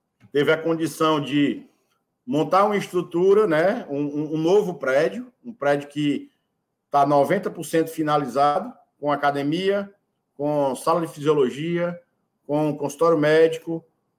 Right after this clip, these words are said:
com vestiário, pra, com armários pra trinta e três atletas, uma rouparia nova,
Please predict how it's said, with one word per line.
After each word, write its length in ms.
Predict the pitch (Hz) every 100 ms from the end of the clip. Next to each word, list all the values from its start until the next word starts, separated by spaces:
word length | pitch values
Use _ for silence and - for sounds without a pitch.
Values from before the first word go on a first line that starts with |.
| _ _ _
com 160 | 139 139
vestiário, 880 | 143 143 147 143 151 156 165 170 175 _ _ _ _ _ -
pra, 1300 | 131 135 131 131 127 127 123 120 120 120 117 113 -
com 100 | 143
armários 520 | 139 131 139 139 135
pra 260 | - 135 127
trinta 320 | - 185 190
e 60 | 160
três 260 | 151 156
atletas, 800 | 139 123 127 135 143 165 147 - _ _
uma 180 | 151 151
rouparia 600 | 147 165 151 139 151 156
nova, 640 | 139 139 151 160 185 214